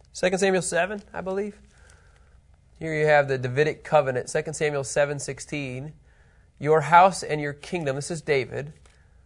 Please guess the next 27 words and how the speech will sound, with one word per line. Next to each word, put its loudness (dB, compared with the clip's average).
"will -2
endure 0
before 0
me -8
forever, 4
and 4
your -4
throne 4
will 2
be -4
established 6
forever." -2
That -6
sure -4
sounds -4
like -6
Second -6
Samuel -6
seven -2
sixteen, -8
a -4
prophetic 0
word 0
that's -6
given 0
to -4
David. 4